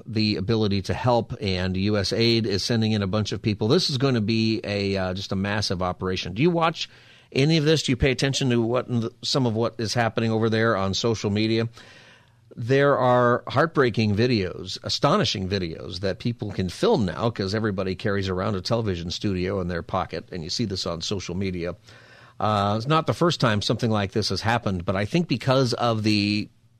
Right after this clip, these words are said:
connection that we have in social media and the change in media, uh, ability that people have, we're seeing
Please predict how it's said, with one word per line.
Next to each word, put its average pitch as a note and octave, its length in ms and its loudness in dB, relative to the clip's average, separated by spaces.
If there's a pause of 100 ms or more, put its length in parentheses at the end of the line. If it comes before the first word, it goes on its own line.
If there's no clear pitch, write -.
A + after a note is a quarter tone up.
(220)
connection D#3+ 500 2
that G2+ 120 0
we F#2 120 0
have E2+ 300 -2
in F#2+ 140 0
social G2 340 -2
media C#2+ 480 -6
and F2+ 420 -2
the F2 80 -4
change G#2+ 560 0
in F#2+ 300 0
media, F#2+ 520 2 (580)
uh, G2+ 240 0
ability G2 720 2
that F#2+ 160 -6
people F#2+ 300 -2
have, F2+ 540 -2
we're G2 480 0
seeing G#2+ 600 2